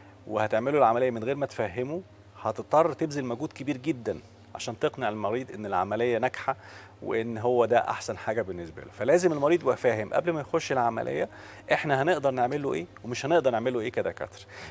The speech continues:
مش كل الناس نقدر نصلحها لها عيوب الابصار، في ناس نقدر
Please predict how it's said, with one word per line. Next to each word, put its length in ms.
مش 160
كل 200
الناس 300
نقدر 200
نصلحها 480
لها 260
عيوب 240
الابصار، 420
في 120
ناس 240
نقدر 280